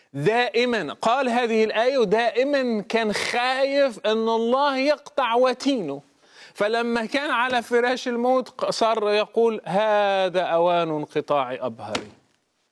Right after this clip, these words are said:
تحقق ما كنت أخافه، ما كنت أخشاه"؟ يمكن م-، هذا احتمال آخر. لا، هو يستنتج فقط احتمال وضع الرواية، لا، هناك احتمال آخر.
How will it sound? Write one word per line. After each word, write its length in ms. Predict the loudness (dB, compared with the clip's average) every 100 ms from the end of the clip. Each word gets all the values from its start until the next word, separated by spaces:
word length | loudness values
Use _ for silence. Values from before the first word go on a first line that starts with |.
| _ _ _ -8
تحقق 720 | -4 -4 -4 _ -6 -6 -6
ما 280 | -6 -4 -4
كنت 460 | -2 -2 -2 -4
أخافه، 720 | -4 -4 -8 -4 -4 -6 -18 -20 _ _ _ _ _ _ -6
ما 140 | -4
كنت 380 | -2 -2 -2 0
أخشاه"؟ 800 | -2 -2 -6 -4 -2 -2 -6 -20 _ _ _ _ _ _ _ _ _ _ _ _ _ _ -4
يمكن 500 | -2 -2 -4 -6 -8 _ _ _ _ _ _ _
م-، 120 | -14 -14 -16 _ -8
هذا 200 | -6 -6
احتمال 440 | -6 -4 -2 -2
آخر. 400 | 0 -2 -2 -6 -6 -4
لا، 80 | 0
هو 160 | 2
يستنتج 680 | 2 -2 -4 -4 -4 -4 -4
فقط 440 | -4 -2 -2 -4
احتمال 440 | -6 -6 -2 -2 0
وضع 260 | 0 0
الرواية، 360 | 0 0 0 0
لا، 160 | -2 -2
هناك 300 | -4 -6 -8
احتمال 420 | -8 -4 -2 -2
آخر. 440 | -2 -6 -8 -10